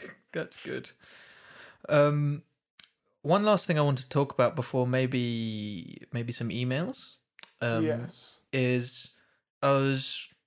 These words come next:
Speaker 1: doing my usual Googling myself the other day, trying to see if I had a Wikipedia article yet.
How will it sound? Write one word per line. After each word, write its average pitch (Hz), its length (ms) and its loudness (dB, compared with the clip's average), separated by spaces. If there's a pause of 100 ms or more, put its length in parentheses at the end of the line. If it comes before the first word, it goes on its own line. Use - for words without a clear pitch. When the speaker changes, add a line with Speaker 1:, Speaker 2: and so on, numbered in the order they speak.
(280)
Speaker 1:
doing 214 180 4
my 160 100 6
usual 139 380 4
Googling 131 400 0
myself 120 420 0
the 120 100 0
other 113 160 -2
day, 113 320 0
trying 117 280 -2
to 113 160 -2
see 127 180 -4
if 117 140 -4
I 117 80 2
had 120 160 0
a - 20 0
Wikipedia 131 520 0
article 127 340 -2
yet. 143 260 -2